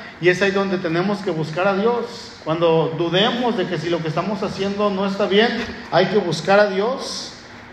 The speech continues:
Un, eh, eh, eh, y una de las maneras en las que Dios nos va a hablar va a ser a través de sus propios hijos, otras personas.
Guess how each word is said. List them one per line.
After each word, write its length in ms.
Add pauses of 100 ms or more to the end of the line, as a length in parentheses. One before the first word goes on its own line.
Un, 300
eh, 80
eh, 580
eh, 260
y 60
una 180
de 80
las 160
maneras 360
en 80
las 160
que 100
Dios 160
nos 180
va 60
a 40
hablar 380
va 60
a 60
ser 160
a 80
través 320
de 100
sus 160
propios 460
hijos, 400
otras 320
personas. 720